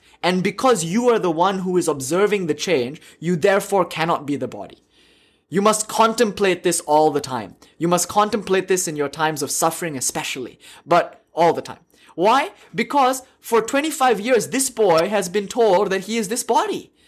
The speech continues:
You know, everything in this boy's culture tells him that. He's told to buy certain shampoo because this is his body and his hair, and, and he's supposed to be attached to it. I, it's nice, I know. And that's the problem. <laughs>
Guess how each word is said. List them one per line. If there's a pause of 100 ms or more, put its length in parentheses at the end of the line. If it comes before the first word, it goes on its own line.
(320)
You
know,
everything
in
this
boy's
culture
tells
him
that. (300)
He's
told
to
buy
certain
shampoo (320)
because
this
is
his
body
and
his
hair,
and,
and
he's
supposed
to
be
attached
to
it.
I,
it's
nice,
I
know. (260)
And
that's
the
problem.
<laughs>